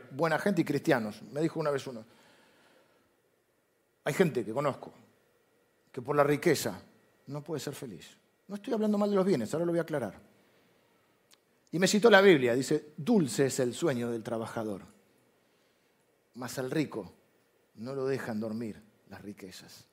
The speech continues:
O Jesús diciendo, contando la historia de ese que tenía muchos bienes y, y, y a-, amplió los graneros y vivía para eso, para eso, para eso, y en un momento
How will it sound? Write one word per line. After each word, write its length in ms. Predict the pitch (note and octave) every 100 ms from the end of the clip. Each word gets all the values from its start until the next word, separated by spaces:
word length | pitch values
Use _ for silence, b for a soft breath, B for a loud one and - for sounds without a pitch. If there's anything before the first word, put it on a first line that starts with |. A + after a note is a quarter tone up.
| _ _ _ _ _ _ _ _ _ _ _ _ _ _ _ _ - E3 - -
O 100 | A2+
Jesús 340 | B2 - C#3
diciendo, 360 | B2+ C#3+ C#3 C3+
contando 340 | C3 C#3 C#3
la 100 | B2+
historia 480 | A#2 D#3 C3+ A#2+ - B B -
de 80 | B2+
ese 400 | A#2 B2 G#2+ - B B B B B B _ -
que 100 | G#2+
tenía 260 | B2 C3+
muchos 320 | C3+ C#3 C#3
bienes 480 | B2 D3 C#3 B2 - - b b b b b b _ _ _ -
y, 40 |
y, 220 | - C3+ C3 -
y 280 | C3 B2 -
a-, 160 | B2+ B2+
amplió 260 | C#3+ C3+ D3+
los 120 | C#3
graneros 500 | C#3 C#3 D3+ C#3+ C3
y 40 | D3
vivía 640 | D3+ - - D3+ D#3+ D3+
para 180 | C#3+ D3+
eso, 240 | D3+ D3+
para 200 | - D3+
eso, 200 | D#3 D#3+
para 200 | C3+ D#3
eso, 240 | E3+ E3+ D3+
y 80 |
en 60 | C#3
un 60 | D3
momento 560 | D3 D3+ C#3 C3+ A#2+